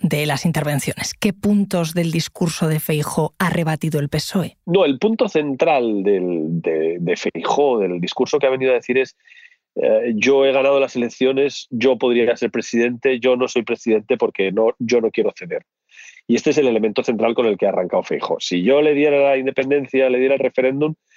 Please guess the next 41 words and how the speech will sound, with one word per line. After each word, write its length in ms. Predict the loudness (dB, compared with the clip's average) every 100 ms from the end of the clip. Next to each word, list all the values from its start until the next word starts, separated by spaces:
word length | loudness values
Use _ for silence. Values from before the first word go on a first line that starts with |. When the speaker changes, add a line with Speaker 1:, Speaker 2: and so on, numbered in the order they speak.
| _ _ _
Speaker 2:
a, 460 | 2 2 2 2 0
a 40 | 0
Junts, 400 | 0 -2 -6 -8
yo 200 | 0 2
ahora 140 | 2
mismo 220 | 2 -2 -2
sería 180 | 0 0
presidente". 500 | -2 -4 -6 -6 -16 _ -16 -14 -14 -2
Y 140 | 0
lo 100 | 2
que 120 | 2 0
básicamente 680 | 0 0 0 0 0 2
ha 80 | 2
querido 480 | 2 2 2 4 2
venir, 340 | 2 0 0
el 260 | -2 -2 -4
psoe 280 | 0 2 4
ha 40 |
venido 360 | 2 2 4 4
a 100 | 2
decirles 460 | 0 -2 0 0
es, 120 | 0 -4
"Señores, 400 | -4 -2 -4 -6
esto 200 | -8 -2
no 80 | 0
es 60 |
verdad. 300 | 0 0 0 -4 _ _ _
Usted 300 | -8 -2 0
no 80 | 0
es 80 |
presidente 440 | 0 0 0 0 -2
porque 220 | 0 0
no 120 | 0
tiene 180 | 0 0
los 120 | 0
votos 260 | 0 -4 -4
suficientes, 380 | -6 -2 -4 -4 _ _
porque 260 | -4 0
hay 140 | 0 2
una 160 | 2
mayoría 480 | 2 2 2 2 0